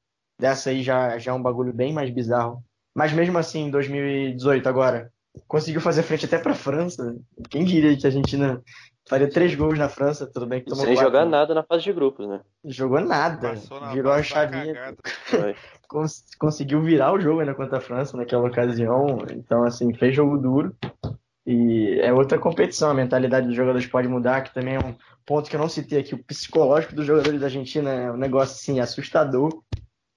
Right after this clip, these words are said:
Speaker 1: É, até meio, é, dá, dá pra explicar, é compreensível se você for levar o histórico, que a gente não vence um título desde noventa e três, né? A pressão em cima desses jogadores é muito grande, ainda mais sendo uma geração que tem que bater na trave em diversas situações.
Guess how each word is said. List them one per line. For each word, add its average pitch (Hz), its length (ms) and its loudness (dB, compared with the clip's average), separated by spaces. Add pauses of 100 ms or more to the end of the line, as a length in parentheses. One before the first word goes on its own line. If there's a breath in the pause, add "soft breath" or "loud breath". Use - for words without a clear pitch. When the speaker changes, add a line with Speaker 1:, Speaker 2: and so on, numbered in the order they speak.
(280)
Speaker 1:
É, 117 160 2
até 120 340 0
meio, 139 400 2
é, - 140 -8 (440)
dá, 120 260 0
dá 127 220 -2
pra 139 140 -2
explicar, 139 320 -2
é 127 60 0
compreensível 135 760 -4
se 120 120 -8
você 123 200 -2
for 123 280 2
levar 123 220 4
o 123 40 2
histórico, 120 380 -2
que - 80 -4
a 117 40 -2
gente 120 240 -4
não 123 200 -4
vence 123 260 0
um 123 60 0
título 120 480 0 (320 loud breath)
desde 127 240 4
noventa 127 340 4
e 127 60 4
três, 139 320 2
né? 139 180 -4 (500)
A 113 100 -10
pressão 123 360 0
em 131 60 2
cima 127 180 -4
desses 127 200 0
jogadores 131 440 2
é 147 60 0
muito 135 240 -4
grande, 131 440 0 (140)
ainda 117 140 -4
mais 120 160 -4
sendo 131 140 -4
uma 131 120 0
geração 131 500 0
que 135 320 -8 (400 loud breath)
tem 143 100 -6
que 143 40 -8
bater 151 200 -2
na 156 100 0
trave 139 340 0
em 135 140 -8
diversas 123 400 -4
situações. 120 640 -10